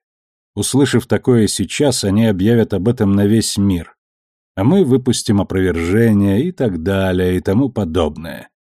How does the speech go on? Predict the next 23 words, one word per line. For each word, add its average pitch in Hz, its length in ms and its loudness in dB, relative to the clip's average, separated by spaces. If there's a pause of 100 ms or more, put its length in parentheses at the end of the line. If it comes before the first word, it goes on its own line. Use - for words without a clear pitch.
(280)
Хуже 110 340 2
другое. 92 680 0 (600)
Вы 101 640 2
летите 98 520 -2
со - 200 -4
мной 95 260 0
на 87 160 0
Ганимед. 87 680 -2 (500)
Меня 92 380 2
отсылают". 78 760 -4 (1500)
Она 120 280 2
рассказала 117 640 0
всё: - 480 -8
про 95 120 -6
подложный 107 540 0
рапорт 92 320 -2
Сорена, 131 720 0
про 107 100 0
вытекающее 120 680 0
из 101 100 2
него 117 220 4
предательство 95 840 -2
Эренрайта 123 840 2